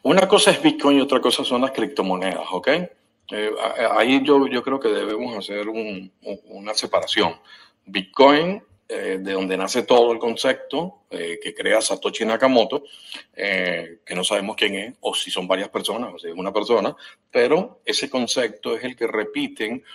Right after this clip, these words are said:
lo que conocemos como altcoin. Las altcoins son las monedas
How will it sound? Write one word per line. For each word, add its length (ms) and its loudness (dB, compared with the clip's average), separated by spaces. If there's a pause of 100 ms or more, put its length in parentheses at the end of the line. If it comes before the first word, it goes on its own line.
lo 220 -4
que 120 -12
conocemos 520 -4
como 340 -6
altcoin. 880 0 (200)
Las 160 -6
altcoins 460 0
son 220 -2
las 140 -4
monedas 420 -2